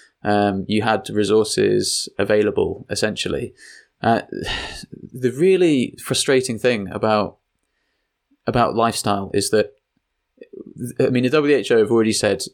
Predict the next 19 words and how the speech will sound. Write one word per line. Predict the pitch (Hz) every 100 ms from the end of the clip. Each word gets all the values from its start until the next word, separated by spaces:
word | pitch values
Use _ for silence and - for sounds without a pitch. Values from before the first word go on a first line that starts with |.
| -
sort | - 127
of |
seventy | - 139 131 131 127
percent | - 107 98
of | 95 - _ _ _
global | 117 113 107
deaths | 101 101 - - -
are | 98 92 -
attributable | 104 - 110 101 113 101 90
to, | - 104 98 92 - _ _ _ _ _
to | - 110 101
lifestyle | 104 104 - 104 -
factors. | - 113 - 69 - -
This | - 135
is | 143
just | - 147
a | 123
massive | 127 147 160 - 113
amount. | 104 104 101 73